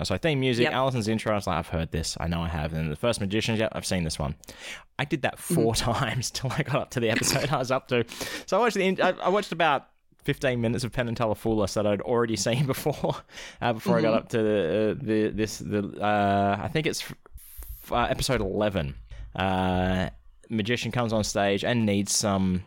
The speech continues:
Speaker 1: uh, some volunteers. Now, the
Speaker 2: Yeah.
Speaker 1: thing is, this was still recorded covid protocol, so no audience.
Speaker 2: Mm-hmm.
Speaker 1: So
Speaker 2: Yeah.
Speaker 1: they've had to get people in, and it's just five random dudes.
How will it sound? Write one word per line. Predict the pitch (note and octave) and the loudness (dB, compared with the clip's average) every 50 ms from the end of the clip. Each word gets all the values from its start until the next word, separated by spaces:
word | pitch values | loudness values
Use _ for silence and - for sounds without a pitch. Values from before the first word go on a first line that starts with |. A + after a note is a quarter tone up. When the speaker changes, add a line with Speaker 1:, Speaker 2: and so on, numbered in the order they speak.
| _ - - - - | _ -20 -14 -6 -2
Speaker 1:
uh, | F2+ F#2 F2+ F2+ F2+ F2 F2 F2 F2 F2 F2 - | 0 2 2 2 2 2 2 2 0 0 -2 -2
some | - - G2 F2+ | -2 -2 -2 0
volunteers. | F#2 G2 F#2 F#2 F2+ - - G#3 B3 D4 A#2 F2 C#2 A#1+ - - - - - _ - - - - - - - | 0 0 0 0 -2 -2 -2 -2 0 0 0 0 -2 -2 -2 -2 -4 -4 -6 _ -20 -20 -20 -20 -18 -12 -4
Now, | - A2 G#2+ | -2 -2 -2
the | F#2+ G2 | 0 0
Speaker 2:
Yeah. | C#3+ | 0
Speaker 1:
thing | D3 D#3+ D#3+ | 2 2 2
is, | D#3+ D3 A#2+ G#2 - | 2 2 2 0 0
this | C3 C3+ - | -2 0 0
was | C#3 B2+ | 0 0
still | - - - B2+ A#2+ A2 | 0 0 0 0 0 0
recorded | G#2+ G#2+ - - C3 B2 A#2+ G#2+ G#2+ G#2 G2 F#2+ - - _ - | 0 -2 -2 -2 0 0 2 2 2 2 0 -2 -8 -16 _ -10
covid | - - A2+ G#2+ G#2 F#2+ G2+ F#2+ | -4 0 0 2 2 0 -2 -4
protocol, | - - A#2+ A#2+ G#2+ F#2+ - F2 D2+ B1 G1+ - | -2 0 0 0 0 0 -2 -2 -2 -2 -4 -4
so | - - F2 E2+ | -2 0 0 2
no | F2+ G2+ G#2+ G#2 - | 2 2 2 2 0
audience. | - G2+ G#2 G2+ F2+ D2+ C#2 - - G3 F3 D#3 D3 | 0 0 0 0 0 -2 -4 -2 -2 0 0 0 -2
Speaker 2:
Mm-hmm. | D#3+ - _ _ _ _ _ - - - | -6 -10 _ _ _ _ _ -20 -12 -6
Speaker 1:
So | - E3+ | -4 -2
Speaker 2:
Yeah. | D#3 C3+ | 0 0
Speaker 1:
they've | B2 | 0
had | E3 D#3 C#3 | 0 -2 0
to | |
get | C3 C3 A2 - | 0 -2 -2 -2
people | - - A#2+ G#2+ - F#2+ F2+ G2 | -2 0 0 0 2 2 2 2
in, | G#2 D2+ B1+ C#2 - - - - - - - - | 2 0 -2 -6 -10 -12 -18 -16 -16 -14 -10 -4
and | - A2+ G#2+ G2+ | -2 0 0 0
it's | E2 D#2 | 0 -2
just | - - G#2 G2 - - - - - - - - | -2 -2 -2 -2 -2 -6 -10 -20 -20 -20 -10 -4
five | - D#3+ E3+ F3 E3 E3 B2 G#2+ | -2 0 0 2 0 0 0 0
random | A#2+ B2 B2 C3 B2+ B2 A#2+ A#2 G#2 F2 - | 0 2 2 2 2 2 2 2 0 0 0
dudes. | A#2 G#2 F#2+ E2+ D2 C#2 C#2 - - - - - | 2 2 2 2 2 0 -2 0 0 0 0 0